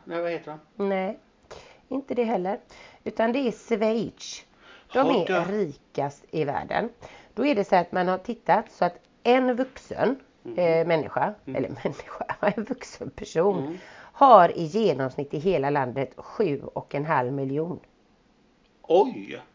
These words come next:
Speaker 2: Så att är du ett par så har du typ femton miljoner
Speaker 1: I
Speaker 2: då.
Speaker 1: genomsnitt med?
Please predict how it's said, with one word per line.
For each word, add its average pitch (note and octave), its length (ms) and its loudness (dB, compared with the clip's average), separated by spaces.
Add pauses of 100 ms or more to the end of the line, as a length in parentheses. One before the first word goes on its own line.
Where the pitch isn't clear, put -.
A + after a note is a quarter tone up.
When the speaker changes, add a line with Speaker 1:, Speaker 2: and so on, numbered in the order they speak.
(520)
Speaker 2:
Så - 140 4
att G3 120 4
är F#3+ 120 6
du G#3 80 6
ett G#3+ 100 2
par E3 280 10
så - 120 2
har E3 100 6
du D3+ 60 -4
typ C#3+ 180 -8
femton D3 420 -2
miljoner C#3+ 340 2
Speaker 1:
I - 40 2
Speaker 2:
då. A#3 60 2
Speaker 1:
genomsnitt A#2+ 800 -4
med? F3+ 100 -4